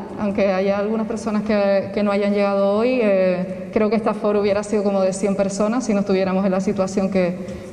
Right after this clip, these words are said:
que estamos ahora, y yo creo que eso da fe de que estos temas, pues, ¿no? eh, abren heridas o sanan heridas o, o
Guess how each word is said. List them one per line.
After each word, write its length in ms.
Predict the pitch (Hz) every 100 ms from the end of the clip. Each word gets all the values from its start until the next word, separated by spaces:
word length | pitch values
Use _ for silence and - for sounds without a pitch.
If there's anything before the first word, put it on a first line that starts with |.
| -
que 60 |
estamos 280 | 208 220 214 208
ahora, 420 | 202 240 330 262
y 60 |
yo 80 | 208
creo 160 | 214 202
que 60 |
eso 200 | 202 214
da 140 | 202 196
fe 160 | 202
de 160 | 214 226
que 280 | 202 185 -
estos 240 | 196 202
temas, 280 | 214 196 214
pues, 380 | 226 220 208 196
¿no? 140 | 208 214 208 - - - -
eh, 640 | 220 202 190 185 180 175 -
abren 320 | 208 220 220
heridas 340 | 202 247 233 208
o 80 |
sanan 340 | 190 202 202 190
heridas 420 | 180 240 233 226 202
o, 460 | 180 170 156 160 - -
o 460 | 180 165 160 156